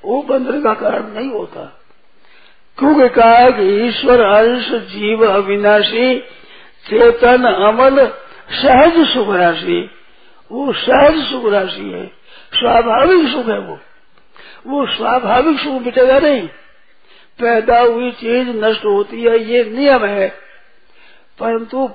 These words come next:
जीव का जो स्वरूप है सहज सुख राशि, स्वाभाविक सुख की राशि,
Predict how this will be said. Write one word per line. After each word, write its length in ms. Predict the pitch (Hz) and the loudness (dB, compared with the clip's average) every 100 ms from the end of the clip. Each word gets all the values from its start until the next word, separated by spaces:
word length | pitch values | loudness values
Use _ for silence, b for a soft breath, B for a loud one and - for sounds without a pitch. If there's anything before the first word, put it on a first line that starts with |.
| - - - 214 | -16 -20 -20 -20
जीव 380 | 190 233 240 233 | -10 -6 -4 -2
का 220 | 247 254 | 0 0
जो 240 | 247 277 254 | 2 -2 -4
स्वरूप 540 | - 202 226 302 359 | -8 -10 -6 0 2
है 380 | 247 196 208 226 277 - b b b b | 2 0 -2 -6 -8 -18 b b b b
सहज 540 | - 240 220 254 294 269 | -6 0 4 4 2 -4
सुख 220 | 277 220 220 | -6 -2 0
राशि, 460 | 214 208 233 320 277 | 0 0 -6 -8 -8
स्वाभाविक 720 | - 214 208 208 247 285 262 - b b b b - | -8 -4 -2 2 0 0 -4 -10 b b b b -16
सुख 300 | - 277 254 | -10 -10 -12
की 300 | 240 349 311 | -10 -6 -6
राशि, 520 | 202 208 214 214 247 | -4 -2 -2 -4 -6